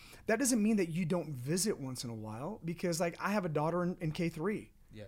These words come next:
Speaker 1: And I can go visit her,
Speaker 2: Yeah.
Speaker 1: but I don't belong there.
Speaker 2: That's so good.
Speaker 1: You know what I
Speaker 2: Yeah.
Speaker 1: mean?
Speaker 2: Yeah,
Speaker 1: Like,
Speaker 2: yeah, yeah.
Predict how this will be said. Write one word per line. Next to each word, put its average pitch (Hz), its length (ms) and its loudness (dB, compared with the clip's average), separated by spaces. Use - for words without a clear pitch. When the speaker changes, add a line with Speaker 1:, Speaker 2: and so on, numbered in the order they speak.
Speaker 1:
And 151 80 0
I 175 60 4
can 226 160 4
go 170 140 6
visit 143 420 0
her, 131 340 -4
Speaker 2:
Yeah. 113 180 -10
Speaker 1:
but 156 100 0
I 147 80 2
don't 147 200 -2
belong 135 460 0
there. 139 280 -6
Speaker 2:
That's - 320 -18
so 113 140 -12
good. - 80 -20
Speaker 1:
You 170 100 2
know 220 80 6
what 185 100 2
I 147 40 2
Speaker 2:
Yeah. 147 60 0
Speaker 1:
mean? 240 240 0
Speaker 2:
Yeah, 165 60 -2
Speaker 1:
Like, 147 180 -2
Speaker 2:
yeah, 104 80 -8
yeah. 98 60 -12